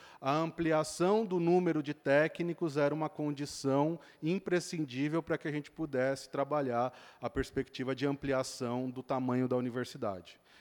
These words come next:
Então, é isso que a gente chama condicionante. Precisamos ter mais técnicos, precisamos ter mais docentes,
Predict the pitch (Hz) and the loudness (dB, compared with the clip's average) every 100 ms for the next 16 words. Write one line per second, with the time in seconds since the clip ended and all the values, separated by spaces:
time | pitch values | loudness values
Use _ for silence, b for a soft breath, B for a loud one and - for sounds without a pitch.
0 | B 120 165 180 196 - - 175 190 - | B -2 2 2 0 -2 -2 -2 -2 -2
1 | 185 180 - 175 160 - 185 143 101 - | -4 -4 -4 -6 -6 -4 -2 -2 -6 -12
2 | - - 143 123 170 202 185 160 160 147 | -18 -10 -8 -2 -2 0 -2 -2 0 0
3 | 131 - 131 147 - 151 147 - 135 127 | -4 -2 0 0 -4 -12 -14 -20 -16 -10
4 | 117 160 185 - 143 131 120 117 - 135 | -6 -6 -6 -4 -2 -2 -4 -6 -6 -8
5 | 151 | -8